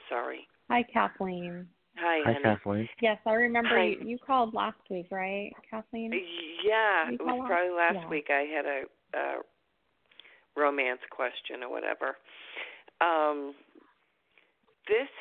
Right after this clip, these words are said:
Speaker 1: has to do with a surgery that I, I had back surgery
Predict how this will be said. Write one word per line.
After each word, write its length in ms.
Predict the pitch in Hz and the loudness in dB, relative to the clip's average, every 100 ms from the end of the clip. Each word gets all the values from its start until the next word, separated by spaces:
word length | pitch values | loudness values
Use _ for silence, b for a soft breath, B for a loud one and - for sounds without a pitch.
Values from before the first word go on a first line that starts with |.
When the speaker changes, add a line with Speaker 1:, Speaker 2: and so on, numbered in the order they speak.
| - | -6
Speaker 1:
has 200 | 214 196 - - | -4 -4 -8 -16
to 80 | 170 - | -16 -10
do 160 | 160 | -10
with 140 | 147 151 | -8 -10
a 60 | 131 - - | -12 -14 -8
surgery 680 | 151 147 139 - 135 131 127 | -4 -4 -6 -10 -10 -10 -8
that 140 | 131 127 | -8 -6
I, 200 | 120 127 - | -8 -8 -6
I 40 | |
had 240 | 131 156 156 | -4 -4 -2
back 180 | 127 131 - | -2 -2 -6
surgery 520 | 127 127 - 117 127 | -8 -6 -6 -6 -8